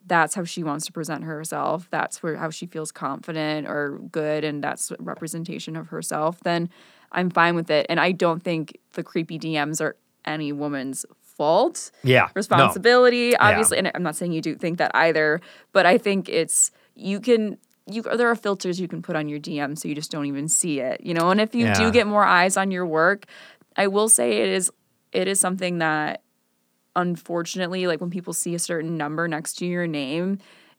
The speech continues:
Speaker 1: it, like, on Instagram or social media, people can take you a little more seriously, too.
Speaker 2: Mm-hmm.
Speaker 1: So if that's something that they're trying to do, I don't know. It's, it is a tricky thing.
Speaker 2: It's so tricky.
Speaker 1: It's so
Speaker 2: And it's so
Speaker 1: tricky.
Speaker 2: new.
Speaker 1: Yeah.
Speaker 2: That's why we don't even have answers.
Speaker 1: Yeah.
Speaker 2: We're like,
Speaker 1: Yeah.
Speaker 2: I don't know.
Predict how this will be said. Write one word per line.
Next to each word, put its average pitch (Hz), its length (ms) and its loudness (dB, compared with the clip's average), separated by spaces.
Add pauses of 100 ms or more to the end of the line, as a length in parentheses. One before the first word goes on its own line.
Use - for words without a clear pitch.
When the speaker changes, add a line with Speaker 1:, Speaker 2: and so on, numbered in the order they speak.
(220)
Speaker 1:
it, 175 380 2
like, 185 200 2 (200)
on 165 180 0
Instagram 160 640 -4
or 156 120 -4
social 160 340 -8
media, 160 340 -2
people 170 300 -10
can 170 160 -6
take 160 280 -10
you 165 100 -4
a 160 40 -2
little 156 180 -2
more 156 200 -4
seriously, 127 880 -4
too. 156 320 2
Speaker 2:
Mm-hmm. 160 60 0
Speaker 1:
So 170 240 4
if 175 100 0
that's 170 260 2
something 170 380 -6
that 170 160 -10
they're 165 120 -6
trying 151 300 -8
to 151 80 -8
do, 151 400 0
I 233 80 4
don't 320 80 0
know. 254 140 4
It's, - 300 -2
it 208 140 2
is 208 100 0
a 220 60 0
tricky 196 380 -8
thing. 170 380 -4
Speaker 2:
It's 170 120 -10
so 101 220 -4
tricky. - 340 -8
Speaker 1:
It's 311 180 0
so 381 140 -4
Speaker 2:
And 285 120 -2
it's 165 260 2
so 240 80 4
Speaker 1:
tricky. 165 140 4
Speaker 2:
new. 175 100 4
Speaker 1:
Yeah. 175 60 6
Speaker 2:
That's 190 160 2
why 151 100 8
we 170 100 4
don't 180 80 2
even 156 140 -4
have 135 160 -4
answers. 135 500 -4
Speaker 1:
Yeah. 196 480 4
Speaker 2:
We're 123 100 0
like, 147 180 6
Speaker 1:
Yeah. 185 220 2 (120)
Speaker 2:
I 185 120 -2
don't 196 160 0
know. 170 280 0